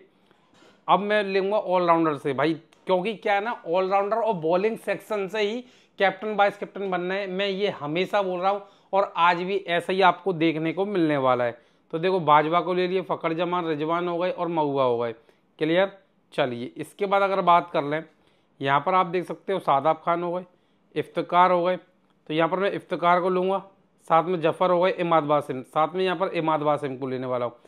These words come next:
बस अगर बात कर लीजिए, इफ्तिकार बैटिंग में चलते हैं और इमाद वासिम, तो देखो इमाद वासिम और इस इफ्तिकार लिया है, और साथ में मैं लूँगा यहाँ पे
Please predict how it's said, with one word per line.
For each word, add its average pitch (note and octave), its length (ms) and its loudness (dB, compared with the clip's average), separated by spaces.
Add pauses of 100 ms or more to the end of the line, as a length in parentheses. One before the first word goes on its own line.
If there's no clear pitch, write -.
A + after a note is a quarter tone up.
(300)
बस E3 220 -2
अगर F3 240 0
बात F#3+ 260 0
कर F#3 100 -6
लीजिए, E3 240 -2
इफ्तिकार F3 560 -6
बैटिंग F3 380 -2
में F3 60 -6
चलते D#3 380 -4
हैं E3 180 -8 (440)
और E3+ 120 0
इमाद E3+ 340 -2
वासिम, D#3+ 320 -2
तो F3 80 -10
देखो G3 220 -4
इमाद E3 320 -2
वासिम F#3 360 -2
और F3+ 260 -4
इस E3 140 -12
इफ्तिकार F3 440 -6
लिया F3 220 -4
है, F3 60 -12
और F3+ 160 -10
साथ F3 320 -2
में F#3+ 60 -6
मैं F#3+ 120 -6
लूँगा F#3+ 220 -4
यहाँ F#3 160 -6
पे F#3 140 -6